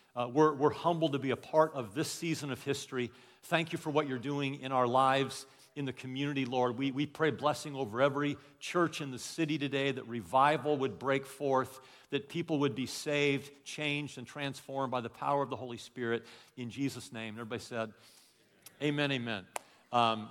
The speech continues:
hey, turn with me in your Bibles this morning to the Gospel of Luke, chapter eight. Luke chapter eight. Find the New Testament, Matthew, Mark, Luke, third book of the New Testament. We're also gonna look in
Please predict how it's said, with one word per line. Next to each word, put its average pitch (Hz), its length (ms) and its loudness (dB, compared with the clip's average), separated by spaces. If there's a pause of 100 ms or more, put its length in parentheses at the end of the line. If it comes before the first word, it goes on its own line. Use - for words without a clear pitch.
hey, 180 140 6
turn 214 240 2
with 233 140 4
me 240 80 4
in 208 40 4
your 185 120 6
Bibles 180 360 8
this 175 160 -6
morning 165 280 0
to 139 40 -6
the 127 100 -2
Gospel 165 520 6
of 120 80 -2
Luke, 135 480 0 (200)
chapter 147 440 2
eight. 123 320 2 (100)
Luke 170 160 6
chapter 175 360 4
eight. 170 160 4
Find 226 240 8
the 220 60 6
New 214 120 2
Testament, 196 540 2 (260)
Matthew, 190 320 4
Mark, 180 240 8
Luke, 180 200 4
third 190 260 4
book 185 260 4
of 151 120 -2
the 165 60 0
New 165 120 2
Testament. 165 420 -2
We're 165 80 8
also 208 300 8
gonna 185 140 4
look 170 200 2
in 143 180 -2